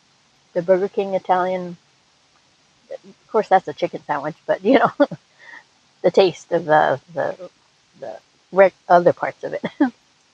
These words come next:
And, uh, maybe about equal to what the, um,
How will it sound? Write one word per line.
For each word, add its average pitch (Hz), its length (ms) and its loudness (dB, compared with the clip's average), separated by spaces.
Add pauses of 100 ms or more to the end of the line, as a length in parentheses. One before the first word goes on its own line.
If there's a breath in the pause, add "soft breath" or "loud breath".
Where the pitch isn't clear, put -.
(880 loud breath)
And, 160 440 -2
uh, 156 240 -4 (1000)
maybe 311 300 0
about 269 280 4 (220)
equal 220 300 -2
to 185 180 0
what 156 220 2
the, 160 200 0
um, 151 300 -4